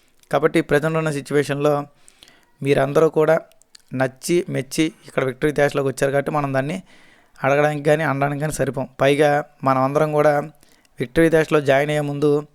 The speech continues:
code of conduct మీద టిక్ చేసి లోపలికి వెళ్ళాం, అంటే కంపెనీ విధి విధానాలకి అను-, ఆ, అనుగుణంగా ఉంటామని. అది కూడా నేను మీకు చెప్పా. మన సొంతంగా మనం ఇక్కడ వాళ్ళకి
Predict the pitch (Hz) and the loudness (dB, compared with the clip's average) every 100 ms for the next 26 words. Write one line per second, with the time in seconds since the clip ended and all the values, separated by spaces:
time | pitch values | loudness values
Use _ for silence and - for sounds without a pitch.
0 | - - 143 156 156 151 143 139 143 127 | -14 0 4 4 2 0 0 -2 -4 -6
1 | 139 - 151 156 151 139 131 127 120 - | -8 -4 -2 0 2 2 -2 -6 -8 -10
2 | 131 143 135 131 151 139 139 143 143 139 | -6 -4 -4 -2 -2 0 0 2 0 -2
3 | 135 151 139 139 135 123 120 123 - _ | -2 -2 -2 -6 -6 -6 -8 -12 -16 _
4 | _ _ _ - 131 147 160 160 156 143 | _ _ _ -6 -4 2 2 2 0 0
5 | 139 135 117 127 143 160 165 151 143 127 | -2 -2 -2 0 2 2 0 -4 -6 -6
6 | 131 - 131 _ - 131 143 151 151 156 | -4 -4 -4 _ -4 -2 0 -2 0 0
7 | 160 151 147 147 160 208 _ - - _ | 0 0 0 0 -2 -2 _ -20 -20 _
8 | - 135 | 0 0